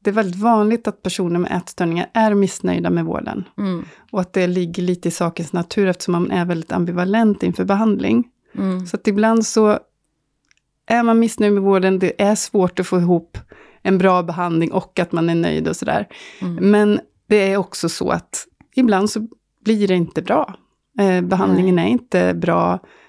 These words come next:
Speaker 1: Vårdpersonal gör fel ibland och sådär. Och då skulle jag ändå vilja rekommendera att man går till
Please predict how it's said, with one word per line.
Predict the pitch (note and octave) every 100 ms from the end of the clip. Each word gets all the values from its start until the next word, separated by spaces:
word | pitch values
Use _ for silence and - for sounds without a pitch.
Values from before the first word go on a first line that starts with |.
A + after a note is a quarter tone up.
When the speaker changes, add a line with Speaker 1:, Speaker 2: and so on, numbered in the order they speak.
| _
Speaker 1:
Vårdpersonal | - G3 F#3+ F3+ F3 F3+ E3+ E3+ D#3+
gör | G3 A#3
fel | A#3+ A3+ G#3+ G3+ G3+
ibland | F#3+ F#3 F#3 F3+
och |
sådär. | - - G3+ A3
Och | G3+
då | F#3+
skulle | F#3+ - G#3+
jag | F3+
ändå | F3+ E3
vilja | E3+ D#3+
rekommendera | E3 - E3 D#3
att | D3+
man | E3+ E3
går | D#3+ E3 D#3+
till | - F#3 E3+